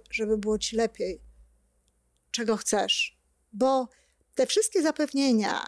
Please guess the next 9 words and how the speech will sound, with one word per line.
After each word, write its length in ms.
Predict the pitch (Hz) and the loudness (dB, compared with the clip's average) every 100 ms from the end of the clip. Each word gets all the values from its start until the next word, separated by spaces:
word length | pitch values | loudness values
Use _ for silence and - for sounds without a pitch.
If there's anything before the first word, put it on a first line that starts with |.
| - | -8
że, 380 | - 226 226 226 | -6 -2 -2 -2
że 180 | 214 226 | -2 -2
rozumiemy, 540 | 214 202 220 262 247 214 | -2 0 2 2 2 2
że 120 | 202 | 0
sobie 240 | 240 214 | 0 0
wyobrażamy, 720 | 208 202 220 208 226 214 208 233 - - _ _ _ _ _ 349 | 0 0 2 2 2 0 -2 -6 -12 -20 _ _ _ _ _ -6
mm, 440 | 254 262 254 247 226 _ - | -2 2 2 2 -2 _ 0
nie 100 | 226 | 4
myślę, 460 | 233 220 202 208 | 4 2 0 -2